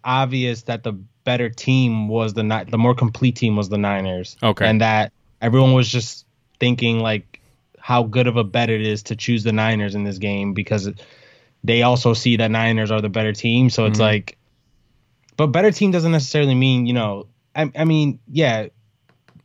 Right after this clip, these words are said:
Speaker 1: I think they have a better team. Like, their defense was insane yesterday, right? Like, they, they put a lot of pressure. They forced two picks.
Speaker 2: Yeah.
Speaker 1: Um, but still, I don't know. Like,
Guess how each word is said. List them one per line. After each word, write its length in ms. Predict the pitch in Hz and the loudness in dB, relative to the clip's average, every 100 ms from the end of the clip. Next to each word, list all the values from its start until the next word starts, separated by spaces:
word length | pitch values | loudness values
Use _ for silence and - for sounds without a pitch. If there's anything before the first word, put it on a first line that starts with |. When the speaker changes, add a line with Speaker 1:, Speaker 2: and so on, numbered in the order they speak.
| - | -8
Speaker 1:
I 120 | 131 143 | -4 -2
think 220 | 214 175 | -2 0
they 80 | 170 | 0
have 160 | 156 | 2
a 60 | 139 | 0
better 200 | 131 139 | 0 -2
team. 180 | 127 135 | -2 -4
Like, 140 | 113 | -4
their 120 | 135 | -4
defense 400 | 131 147 156 123 | -2 -2 -2 -4
was 160 | 113 104 | -4 -6
insane 420 | 104 101 117 113 | -8 -4 -4 -4
yesterday, 440 | 98 92 104 98 98 | -4 -8 -8 -8 -4
right? 220 | 107 113 | -2 0
Like, 180 | 104 98 | -2 -4
they, 140 | 107 | -6
they 260 | - 113 117 | -2 0 0
put 280 | - - 139 | -4 0 2
a 40 | |
lot 160 | 135 110 | 4 2
of 60 | |
pressure. 440 | - 120 117 120 117 | 0 -2 0 -2 0
They 140 | 104 | -4
forced 300 | - 120 117 | 0 -2 0
two 120 | 127 | -6
picks. 480 | 110 120 117 - - _ _ _ _ _ - | -2 -2 -2 -6 -20 _ _ _ _ _ -10
Speaker 2:
Yeah. 220 | 104 87 98 104 104 | -6 -4 0 2 2
Speaker 1:
Um, 240 | 101 98 _ | 0 -4 _
but 120 | - 123 | -8 -6
still, 280 | - 160 117 | 0 2 2
I 120 | 117 | 2
don't 100 | 139 | 2
know. 220 | 131 101 | 0 -2
Like, 280 | 104 113 | -6 -8